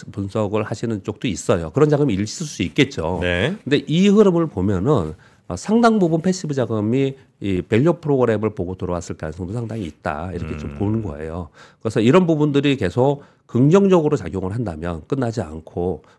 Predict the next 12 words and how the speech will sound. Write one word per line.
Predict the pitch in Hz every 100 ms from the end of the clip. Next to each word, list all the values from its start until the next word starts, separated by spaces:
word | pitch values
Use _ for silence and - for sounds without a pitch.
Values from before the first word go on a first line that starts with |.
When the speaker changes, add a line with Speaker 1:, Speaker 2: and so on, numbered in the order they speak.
| -
Speaker 1:
우리 | 98
시장에 | 101 104 90
대한 | 90
기대감이 | 87 85 82 80 90 -
있다, | 76 _ 85 80
이런 | 90 90
얘기를 | 80 78
좀 | 78
하고 | 76 101 80
있는 | 78
상황입니다. | 78 104 78 76 78 80 -
Speaker 2:
네. | 92 87 82 87 135 226